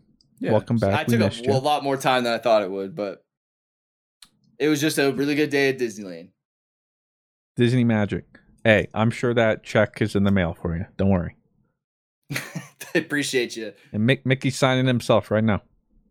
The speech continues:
Speaker 1: But there are some parts of Disney that I do miss. Like, I, mi-, I wish there was a Fast Pass still. They got rid of that. You gotta do, like,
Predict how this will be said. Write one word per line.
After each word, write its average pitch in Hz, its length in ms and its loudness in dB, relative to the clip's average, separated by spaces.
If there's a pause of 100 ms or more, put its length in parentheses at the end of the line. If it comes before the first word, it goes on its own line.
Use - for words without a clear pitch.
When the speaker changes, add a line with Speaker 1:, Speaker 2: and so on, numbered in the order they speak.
(500)
Speaker 1:
But 226 80 -6
there 240 140 0
are 202 160 2
some 160 220 -6 (180)
parts 123 240 0
of 101 60 -14
Disney 110 280 -4
that 104 140 -2
I 101 40 -6
do 98 180 -10
miss. 90 340 -10
Like, 92 320 -10 (340)
I, 131 80 0
mi-, 160 240 0
I 151 100 2
wish 156 240 0
there 156 140 4
was 139 100 0
a 123 60 -2
Fast 120 400 2
Pass 120 280 0
still. 123 220 2
They 120 100 0
got 107 220 0
rid 107 140 -4
of 104 80 -2
that. 98 400 0
You 123 80 -6
gotta 131 200 4
do, 120 160 -6
like, 120 320 0